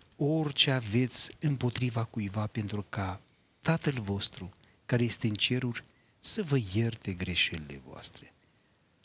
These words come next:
Dar dacă nu iertați, nici Tatăl vostru nu vă iartă greșelile voastre." Când vă rugați? De ce Marcu prezintă aceste,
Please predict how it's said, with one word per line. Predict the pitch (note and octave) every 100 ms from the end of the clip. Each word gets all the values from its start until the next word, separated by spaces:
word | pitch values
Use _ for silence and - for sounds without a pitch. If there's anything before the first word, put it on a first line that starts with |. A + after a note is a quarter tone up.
| -
Dar | G2 A#2
dacă | A2 C3+ - C3+
nu | F3
iertați, | G3+ G#2 - - - - -
nici | C4 -
Tatăl | - - - -
vostru | - - - - _ _
nu | - B2 C3+
vă | A#2 E2+ D2+
iartă | C#2 - - - - - - - - - - -
greșelile | G#2 F2+ - G2+ E2 D2+ -
voastre." | - - - - - - - - _ _ _
Când | - A3+ G#3
vă | D3+
rugați? | B2 G#2 - - - - - - - - - - - - - _ -
De | E3+
ce | - - -
Marcu | F3 G#3 - D3+
prezintă | E3 D#3 D3 G#3 -
aceste, | C#3 - C#3+ - - C3+ B2